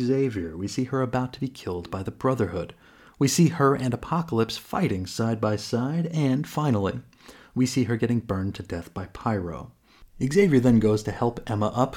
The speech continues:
but she ain't having none of it. She pushes him away and demands to know how long Charles and Eric have known about all this. Then they admit that it's, it's been a while. Now, Moira half-ass apologizes if Emma feels like she'd been left out of anything, but says she is the first person they chose to let in on this secret.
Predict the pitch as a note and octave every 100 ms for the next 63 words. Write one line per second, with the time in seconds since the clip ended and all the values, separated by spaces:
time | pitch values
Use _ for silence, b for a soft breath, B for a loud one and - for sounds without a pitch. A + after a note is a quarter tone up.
0 | - A2 G#2 - - A#2 G2+ F#2 F#2 F2
1 | F2+ F2 D#2+ E2 - - - B2+ E3 D#3+
2 | A#2+ A2+ G2 G2 G2 F#2+ F#2 G2 C3 C3+
3 | - A2+ G#2 A#2 A2 G#2 G2+ A#2 G#2 G2+
4 | F#2 F2+ F2+ F2+ F2+ F2 E2+ E2 D#2+ E2
5 | D#2+ D#2 - - - b b b b b
6 | b G3 F3 B2+ G#2+ G2+ - F#2 F#2+ -
7 | - - B2+ - F2 E2 E2+ F#2 E2 F#2+
8 | A#2 - _ b b b b A2+ A2+ E3
9 | D#3 C3 B2 - - - - - D3+ F3
10 | - G#2 F#2 F#2 G2+ F2 E2+ F2+ F2 F2
11 | G#2 - - A2+ G#2 - B2 G2+ G#2+ G#2+
12 | G2+ F2 F2 F2+ E2+ C#3+ F3+ A2 F#2+ F#2
13 | - G2+ G#2 G#2+ - D#3+ D#3+ - B2 B2
14 | A#2+ - D#3+ D#3 C#3+ C#3 C3 A#2 - A2+
15 | A2 - G2 A2 A2 A2 F#2 E2+ E2 -
16 | F#2 E2+ E2+ E2+ E2+ F2 D#2+ E2 - -
17 | - C#3 - E2+ -